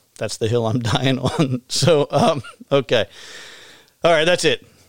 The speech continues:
That's it. Let's get into, uh, let me see here real quick.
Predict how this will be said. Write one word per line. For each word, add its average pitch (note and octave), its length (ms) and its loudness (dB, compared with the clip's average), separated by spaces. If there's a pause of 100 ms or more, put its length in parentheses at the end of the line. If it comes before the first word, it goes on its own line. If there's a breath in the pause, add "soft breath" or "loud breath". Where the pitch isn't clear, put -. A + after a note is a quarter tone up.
(320 soft breath)
That's C#3 200 0
it. A#2+ 100 0
Let's C3 140 2
get C#3 180 -8
into, C#3+ 480 2
uh, B2 480 2
let B2+ 100 -2
me B2+ 80 0
see C3+ 240 -2
here A#2+ 180 2
real B2+ 200 2
quick. C#3 400 2